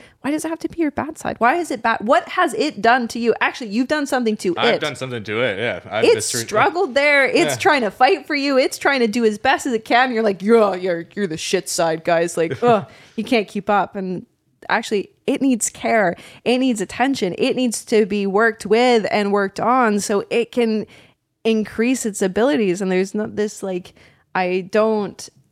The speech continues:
Speaker 1: um, we talked a little bit about earlier about how there's not, there's not bad professions.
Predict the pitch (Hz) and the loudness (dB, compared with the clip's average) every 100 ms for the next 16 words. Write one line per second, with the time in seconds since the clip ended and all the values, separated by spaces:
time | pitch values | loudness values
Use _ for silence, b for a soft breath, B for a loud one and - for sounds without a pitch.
0 | _ - 185 175 170 160 - - _ 190 | _ -6 -4 -4 -6 -8 -8 -12 _ -10
1 | 196 202 170 - - 196 196 175 - 180 | -6 -4 -6 -6 -8 -2 -2 -2 -2 -2
2 | 175 170 - 185 185 180 170 170 170 - | 0 0 0 0 0 0 0 0 -2 -2
3 | 190 170 175 b b b - 202 196 196 | -2 -2 -2 b b b -2 0 0 0
4 | 185 180 - - _ - 202 202 220 202 | 0 0 -4 -10 _ 0 2 4 2 2
5 | 208 190 196 190 185 - _ _ _ _ | 2 2 2 0 -2 -8 _ _ _ _
6 | _ _ _ - 196 - 170 - 190 247 | _ _ _ -2 -2 0 -2 -2 -4 -4
7 | 381 339 - - | -4 -6 -10 -14